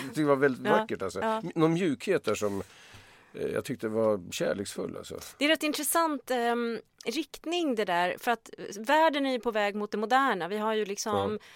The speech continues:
Speaker 1: Ja.
Speaker 2: eh, Munch som redan,
Speaker 1: Ja.
Speaker 2: och, och Strindberg också för all del, som
Speaker 1: Just
Speaker 2: är
Speaker 1: det.
Speaker 2: på väg mot någonting helt
Speaker 1: Mm,
Speaker 2: annat.
Speaker 1: mm.
Speaker 2: Eh, och sen så har vi, eh, en grupp människor som är, eh, radikala,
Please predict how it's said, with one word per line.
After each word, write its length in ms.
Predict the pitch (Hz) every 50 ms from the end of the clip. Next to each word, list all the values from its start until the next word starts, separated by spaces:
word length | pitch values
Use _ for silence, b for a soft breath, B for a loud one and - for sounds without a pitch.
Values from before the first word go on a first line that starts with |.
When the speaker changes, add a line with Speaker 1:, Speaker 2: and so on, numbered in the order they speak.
| B B B B B _ -
Speaker 1:
Ja. 80 | 202
Speaker 2:
eh, 360 | 202 196 180 180 180 180 180 -
Munch 680 | - 220 240 262 285 294 269 220 180 - - - - - _
som 240 | - - - 202 202
redan, 420 | 202 202 185 196 175 160 160 - -
Speaker 1:
Ja. 60 | - 220
Speaker 2:
och, 160 | 214 - -
och 80 | 202
Strindberg 480 | - - 226 202 190 185 175 190 175 185
också 220 | 196 - - 220
för 100 | - 226
all 220 | 196 185 185 202 190
del, 240 | 196 131 220 403 -
som 180 | - 220 214
Speaker 1:
Just 80 | 208 220
Speaker 2:
är 40 | 214
Speaker 1:
det. 60 | -
Speaker 2:
på 80 | 240
väg 240 | 208 208 202 196 196
mot 300 | 202 220 220 226 214 -
någonting 360 | 247 240 240 226 - 254 240
helt 520 | 247 240 285 311 302 294 269 247 233 220 -
Speaker 1:
Mm, 120 | 196 180
Speaker 2:
annat. 380 | 170 - 117 123 226 - - - -
Speaker 1:
mm. 220 | 202 196 202 - 196 - _ -
Speaker 2:
Eh, 200 | 208 220 214 208
och 200 | - - 226 214
sen 160 | - 233 214
så 100 | 214 240
har 200 | 220 220 214 202
vi, 200 | 190 208 202 202 b b b b b b b
eh, 340 | - 220 208 196 190 190 147 - - -
en 160 | - 220 214 208
grupp 280 | 202 196 208 - -
människor 400 | 233 226 202 185 180 - 214 208
som 280 | - - 220 208 220 - - _ _ _ _ _ _ _ _ _ _ _ _ _ _ -
är, 360 | - 285 285 285 294 302 294 - - _ _ _ -
eh, 420 | 233 233 226 220 214 202 - 226
radikala, 840 | 226 285 302 311 262 302 277 - 220 202 185 185 196 196 208 233